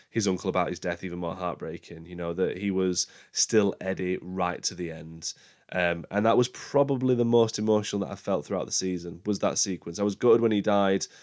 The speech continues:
I wasn't, like, sobbing or anything, but definitely tears were flowing when Dustin was telling his uncle about him. Um, uh, just talking about all that at the end, I thought it was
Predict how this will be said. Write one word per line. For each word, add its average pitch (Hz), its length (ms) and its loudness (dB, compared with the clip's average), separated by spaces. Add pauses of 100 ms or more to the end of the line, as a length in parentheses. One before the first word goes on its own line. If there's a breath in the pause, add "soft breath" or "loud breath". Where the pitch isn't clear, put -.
(200 loud breath)
I - 20 -12
wasn't, 107 320 4
like, 95 460 0
sobbing 101 400 2
or 92 60 2
anything, 92 260 -2
but 92 420 -4
definitely 95 520 0 (100)
tears 101 320 -2
were 90 60 -10
flowing 87 520 -2 (400 soft breath)
when 95 300 0
Dustin 90 340 -4
was 90 140 -2
telling 85 220 -4
his 85 120 -4
uncle 85 300 -6
about 80 320 -8
him. 85 340 -12
Um, 85 460 -8
uh, 76 240 -4
just - 200 -8
talking - 280 -6
about 80 140 -6
all 85 120 -4
that 80 160 -8
at 76 60 -8
the 85 100 -6
end, 85 140 -8
I 85 60 -12
thought 85 280 -4
it 64 100 -6
was 87 420 -4